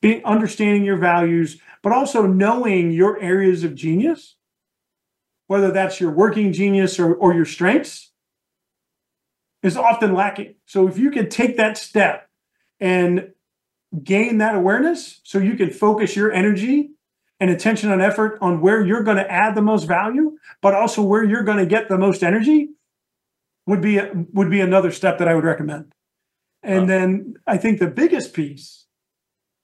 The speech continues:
Speaker 1: is giving yourself the time and space to reflect, to reflect on what really matters to you, so that way you know the problems that you wanna solve,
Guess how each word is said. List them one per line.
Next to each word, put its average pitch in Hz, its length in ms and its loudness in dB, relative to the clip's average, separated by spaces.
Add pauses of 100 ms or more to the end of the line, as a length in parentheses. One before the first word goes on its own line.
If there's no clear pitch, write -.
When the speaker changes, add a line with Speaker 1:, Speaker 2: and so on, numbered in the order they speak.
(200)
Speaker 1:
is 190 300 2
giving 247 420 0
yourself 185 840 -2 (880)
the 185 80 2
time 214 380 2
and 190 120 0
space - 680 0
to 190 140 0
reflect, - 580 -2 (1400)
to 190 100 0
reflect 196 800 -2 (260)
on 180 520 0
what 208 240 -2
really 196 220 0
matters 202 520 -2
to 170 100 -6
you, 151 460 -6 (640)
so 202 180 -2
that 202 360 -2
way 196 280 2
you 185 140 -2
know 190 720 0 (120)
the 170 160 2
problems 190 540 0
that 185 100 -2
you 170 120 2
wanna 156 180 -2
solve, - 480 -10